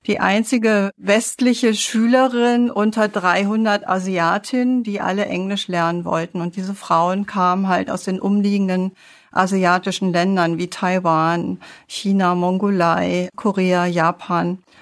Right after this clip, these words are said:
Und erst dachte ich, wie kann Gott mich denn gebrauchen, wenn ich Englisch noch nicht mal richtig kann? Aber er hat das einfach ausgenutzt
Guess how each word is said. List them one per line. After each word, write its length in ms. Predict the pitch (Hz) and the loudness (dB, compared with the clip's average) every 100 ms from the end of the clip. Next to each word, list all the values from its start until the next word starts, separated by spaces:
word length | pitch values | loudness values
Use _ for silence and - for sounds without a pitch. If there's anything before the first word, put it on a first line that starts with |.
| - - - | -20 -20 0
Und 220 | 202 202 | 2 4
erst 360 | 185 196 214 - | 4 4 2 0
dachte 320 | 214 202 214 | 0 0 -2
ich, 260 | 202 - - | -2 -4 -12
wie 180 | - 202 | -8 -6
kann 240 | - 202 190 | -2 0 2
Gott 240 | 190 - | 0 0
mich 160 | 208 - | -2 0
denn 160 | 190 | 0
gebrauchen, 540 | 185 180 165 175 202 202 | 0 0 2 2 2 0
wenn 120 | 185 | -2
ich 160 | 180 | -4
Englisch 360 | 175 170 190 - | -4 -2 -4 -4
noch 100 | 175 | -2
nicht 220 | 170 - | -4 -4
mal 140 | 170 165 | -4 -4
richtig 400 | 165 - 180 - | -6 -8 -10 -8
kann? 460 | - 170 175 220 - _ _ - - _ _ | -2 0 0 -2 -6 _ _ -20 -20 _ _
Aber 240 | 196 196 | 0 2
er 160 | 196 196 | 4 2
hat 160 | 202 214 | 2 0
das 120 | - | -2
einfach 380 | 196 202 202 - | 0 0 0 0
ausgenutzt 1080 | 175 226 240 220 196 190 214 - - - | 2 2 0 0 2 0 -2 -6 -10 -14